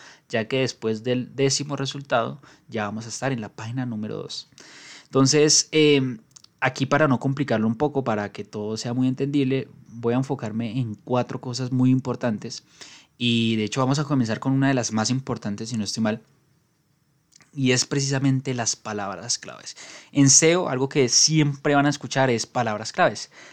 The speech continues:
¿A qué nos referimos con palabras claves? Es a esas palabras por las cuales yo hago una búsqueda, ¿no?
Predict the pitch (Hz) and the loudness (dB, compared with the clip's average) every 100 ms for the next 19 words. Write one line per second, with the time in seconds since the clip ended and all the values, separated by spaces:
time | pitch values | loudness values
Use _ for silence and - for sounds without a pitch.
0 | - 131 143 151 160 156 123 127 - 143 | -14 -4 0 0 0 -2 -4 -4 -4 0
1 | 123 117 127 - 160 147 120 - - - | 2 2 0 2 2 2 0 -2 -8 -20
2 | - - 147 156 151 170 - 170 131 123 | -16 0 4 4 4 0 2 2 4 2
3 | 170 - 120 110 113 110 117 131 117 113 | -2 -4 -4 -4 -4 -4 2 2 2 0
4 | 120 131 214 214 101 98 101 180 | 0 0 -2 -4 -8 -10 -10 -12